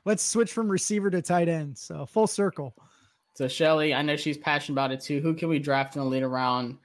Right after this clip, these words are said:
Speaker 2: at tight end in the draft? Um, for me, Matt Bushman, he slipped because of injury. He's a great tight end from B Y U. Um,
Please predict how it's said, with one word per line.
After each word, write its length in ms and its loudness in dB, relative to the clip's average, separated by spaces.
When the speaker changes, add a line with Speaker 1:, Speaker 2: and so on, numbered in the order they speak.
Speaker 2:
at 220 -8
tight 260 -2
end 160 -2
in 80 -4
the 80 -6
draft? 640 0
Um, 300 6
for 220 2
me, 240 8
Matt 360 4
Bushman, 480 2
he 200 0
slipped 420 0
because 300 0
of 80 -4
injury. 520 0
He's 220 -2
a 60 -2
great 600 0
tight 280 0
end 160 -6
from 140 -4
B 180 -2
Y 180 0
U. 320 -2
Um, 360 -2